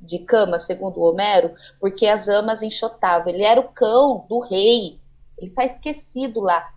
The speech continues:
E o Argus, eu tô arrepiada, o Argus é o único que o reconhece. Então ele chega, ele olha o Argus, ele tá com o porqueiro que tá indicando onde ele deve ir ali em Ítaca,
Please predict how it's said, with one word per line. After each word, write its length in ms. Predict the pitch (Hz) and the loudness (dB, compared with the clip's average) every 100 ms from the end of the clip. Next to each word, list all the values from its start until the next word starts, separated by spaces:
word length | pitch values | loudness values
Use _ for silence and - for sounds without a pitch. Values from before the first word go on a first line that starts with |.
| - | -10
E 120 | 247 | -4
o 160 | 277 226 | 0 2
Argus, 640 | 196 208 214 185 165 - - - - - | 2 0 -2 -6 -14 -18 -16 -14 -12 -8
eu 100 | 190 | -4
tô 80 | 202 | -2
arrepiada, 500 | 214 208 196 170 - - - | -2 -2 -4 -6 -8 -12 -10
o 100 | - | 2
Argus 380 | 226 226 220 233 | 2 4 0 2
é 100 | 233 | 2
o 440 | 233 226 233 262 269 | 2 0 0 2 0
único 400 | 240 214 - 190 | -2 -6 -12 -12
que 140 | - | -10
o 60 | 190 | -8
reconhece. 680 | 185 - 185 180 165 165 - | -8 -6 -6 -4 -8 -10 -8
Então 180 | - 220 | -4 -4
ele 140 | 220 | -4
chega, 800 | - - 247 269 262 190 170 - - | -10 0 6 6 6 4 2 0 -8
ele 180 | - 190 | -4 4
olha 400 | 214 220 214 190 | 4 4 2 0
o 100 | 175 | 2
Argus, 760 | 202 240 226 - 170 170 - _ - _ - | 2 2 0 -2 -14 -18 -20 _ -20 _ -10
ele 180 | 190 196 | -8 -6
tá 200 | 208 208 | -6 -6
com 180 | - | -8
o 40 | 214 | -12
porqueiro 500 | - 208 - 214 202 | -10 -10 -6 -6 -6
que 100 | - | -10
tá 140 | 196 | -10
indicando 640 | 190 185 - 196 196 180 175 | -10 -12 -8 -8 -6 -8 -10
onde 180 | 180 | -10
ele 140 | 185 175 | -12 -6
deve 340 | 170 175 180 | -2 -2 -4
ir 100 | 190 | -6
ali 180 | 170 170 | -6 -8
em 260 | 170 220 254 | -6 -4 -4
Ítaca, 360 | 233 196 - | -6 -10 -16